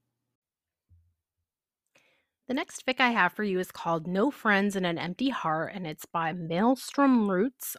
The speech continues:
on Tumblr, and their A O three is Maelstrom underscore roots on A O three. It's rated explicit, and it's thirty-six thousand words.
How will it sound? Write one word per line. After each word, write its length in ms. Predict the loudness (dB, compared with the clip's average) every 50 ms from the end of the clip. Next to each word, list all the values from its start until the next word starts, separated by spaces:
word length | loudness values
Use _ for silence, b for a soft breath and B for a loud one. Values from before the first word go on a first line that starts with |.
| _ -6
on 400 | -4 -2 -2 -2 -2 -4 -6 -10 _ _ _
Tumblr, 420 | -14 -12 -12 -10 -8 -6 -4 -4 -6 -8 _ _ _ _ _ _ _ _ _ _ _ -4
and 160 | -2 0 2
their 80 | 2 2
A 100 | 4 2
O 100 | 2 2
three 220 | 0 -2 -2 -2
is 140 | -2 -2 -2
Maelstrom 880 | -2 0 0 0 0 -2 -6 -4 -2 0 0 0 0 0 0 -2 -2 -4 _ _ _ -2
underscore 460 | -2 0 0 0 -2 -2 -6 -6 -8
roots 460 | -8 -10 -14 -16 _ -14 -14 -14 -14 _ -8
on 340 | -8 -6 -6 -8 -12 -14 -16 -16
A 60 | -18
O 40 | -18 -18
three. 180 | -20 -20 -20 _ _ _ _ _ _ _ _ _ -12 -12 b b b b b b b b
It's 120 | -6 -2
rated 240 | -2 -2 -2 -2 -6
explicit, 560 | -6 -8 -8 2 2 2 4 6 4 4 6
and 80 | 8 6
it's 200 | 4 4 2 -10
thirty-six 580 | -2 -2 0 0 0 -2 -2 -4 -6 -6 -6 -8
thousand 580 | 0 0 0 0 0 -6 -8 -8 -8 -10 -10 -12
words. 560 | -12 -12 -12 -14 -14 -16 _ -16 -16 -16